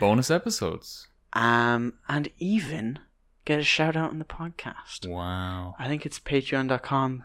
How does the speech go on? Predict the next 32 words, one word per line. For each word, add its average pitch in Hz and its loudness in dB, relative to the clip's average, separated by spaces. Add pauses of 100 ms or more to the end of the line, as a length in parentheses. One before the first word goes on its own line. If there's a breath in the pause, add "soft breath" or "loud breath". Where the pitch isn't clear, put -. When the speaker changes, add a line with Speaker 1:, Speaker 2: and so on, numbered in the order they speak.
Speaker 2:
slash - 2
chat 147 0
lab 139 0
podcast, - 0 (100)
or 107 10
you 92 2
can 101 -6
click - -6
on 107 0
the 107 0
link 120 -2
in 127 -2
the 127 2
description, 117 -2
whatever 98 -2
platform 135 0
you're 151 4
listening 151 2
on. - -6 (720)
It'll 101 -6
bring 123 0
you 123 2
to - 4
all 165 12
of 147 10
our 113 10
socials. - 0 (680)
Every 170 8
single 156 8
one 156 8
of 113 0
them. 95 -8